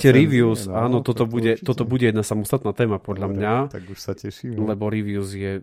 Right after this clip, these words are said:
Speaker 2: podľa mňa viacej dôležitejší, ako si myslíte, a
Speaker 1: Aha.
Speaker 2: bude dôležitejší, ako
Speaker 1: A
Speaker 2: si
Speaker 1: si to
Speaker 2: myslíte.
Speaker 1: tiež nespomenul, že ubytovanie si vyberáme na základe toho a
Speaker 2: Jo.
Speaker 1: dnes len tam, tam je, a dobre, nezachádzame do tej
Speaker 2: Volá sa to
Speaker 1: témy.
Speaker 2: Zero Moment of Truth, ale to fakt akože,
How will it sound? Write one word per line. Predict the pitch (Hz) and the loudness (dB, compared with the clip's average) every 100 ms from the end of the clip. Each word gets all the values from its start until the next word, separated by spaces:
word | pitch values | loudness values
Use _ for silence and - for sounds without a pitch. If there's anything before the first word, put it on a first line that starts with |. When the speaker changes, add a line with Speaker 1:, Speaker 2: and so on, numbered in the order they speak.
| - | -10
Speaker 2:
podľa | - 98 | -10 -6
mňa | 101 98 | -6 -6
viacej | 104 - 95 | -6 -6 -12
dôležitejší, | 104 98 101 - 101 98 - 85 - | -10 -10 -10 -10 -10 -10 -14 -16 -16
ako | - 107 - | -18 -16 -16
si | - - | -16 -14
myslíte, | 98 98 - 104 101 107 | -12 -12 -14 -14 -14 -10
a | 95 | -8
Speaker 1:
Aha. | |
Speaker 2:
bude | 87 117 113 | -2 0 0
dôležitejší, | 101 98 95 - 95 85 | -2 -6 -8 -12 -14 -10
ako | - | -8
Speaker 1:
A | |
Speaker 2:
si | 101 | -6
Speaker 1:
si | - | -6
to | 107 | -4
Speaker 2:
myslíte. | 107 113 | -4 -2
Speaker 1:
tiež | 120 107 | -2 -2
nespomenul, | 95 - 104 101 | -6 -4 -4 0
že | 95 | 0
ubytovanie | 98 98 107 104 101 98 | -2 -2 -4 -4 -4 -6
si | 98 - - - - - | -8 -14 -20 -20 -16 -6
vyberáme | 101 101 101 101 98 95 | -4 0 0 0 -4 -6
na | |
základe | 95 - 95 98 | -8 -8 -6 -6
toho | - 95 92 95 92 | -6 -6 -4 -6 -6
a | 90 | -4
Speaker 2:
Jo. | 117 110 | -4 -4
Speaker 1:
dnes | 98 92 92 - _ _ _ _ _ - | -6 -8 -10 -14 _ _ _ _ _ -2
len | 110 104 | -2 2
tam, | 127 127 | 0 0
tam | - 120 | 0 0
je, | 110 | 0
a | 110 90 | -4 -6
dobre, | 92 90 80 | -6 -8 -8
nezachádzame | 92 90 101 90 92 | -10 -12 -12 -14 -12
do | 95 | -10
tej | - | -4
Speaker 2:
Volá | 117 | 0
sa | 110 - | 0 2
to | 110 | 2
Speaker 1:
témy. | |
Speaker 2:
Zero | 120 120 | 4 4
Moment | 110 113 107 | 4 2 2
of | 107 - | 0 0
Truth, | 117 117 | 0 0
ale | 107 113 113 | 0 -2 -2
to | 123 120 147 | -2 -2 -2
fakt | 131 113 | -2 0
akože, | 104 104 107 101 | -4 -4 -4 -4